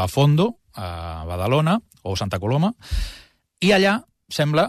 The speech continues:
per les imatges de les càmeres de seguretat i que han pogut reconstruir els Mossos, eh, es troba amb una persona que li demana una cigarreta, que és un noi que es diu Òscar, i, sense conèixer de res, decideix que se'n va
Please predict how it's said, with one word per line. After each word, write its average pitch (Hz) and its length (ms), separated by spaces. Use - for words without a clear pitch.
per 113 160
les 104 160
imatges 117 320
de 127 80
les 127 160
càmeres 127 300
de 127 80
seguretat 127 500
i 107 60
que 98 80
han 98 80
pogut 104 180
reconstruir 107 460
els 110 160
Mossos, 160 320
eh, 113 560
es 113 180
troba 165 300
amb 127 100
una 175 140
persona 165 480
que 123 100
li 117 80
demana 117 380
una 131 100
cigarreta, 151 600
que 110 100
és 110 80
un 113 320
noi 127 160
que 101 100
es 92 60
diu 113 180
Òscar, 147 380
i, 233 140
sense 131 300
conèixer 156 340
de 165 120
res, 180 220
decideix 139 400
que 156 80
se'n 131 200
va 147 140